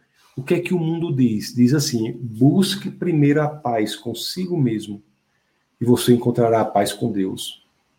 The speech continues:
Na realidade é o contrário. Busque a paz com Deus e você encontrará a paz consigo mesmo.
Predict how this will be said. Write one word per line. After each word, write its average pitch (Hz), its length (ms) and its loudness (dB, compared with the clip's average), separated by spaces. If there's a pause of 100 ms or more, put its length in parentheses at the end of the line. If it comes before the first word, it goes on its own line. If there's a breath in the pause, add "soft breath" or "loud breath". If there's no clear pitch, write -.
(560)
Na 123 160 4
realidade 120 680 4
é 131 40 6
o 131 80 0
contrário. - 600 0 (600 soft breath)
Busque 185 520 6
a 180 80 6
paz 185 400 0
com 214 240 -2
Deus 123 680 4 (480)
e - 40 -8
você 120 300 2
encontrará 117 500 2
a 98 40 -2
paz 101 240 -2
consigo 107 480 -8
mesmo. 98 320 -6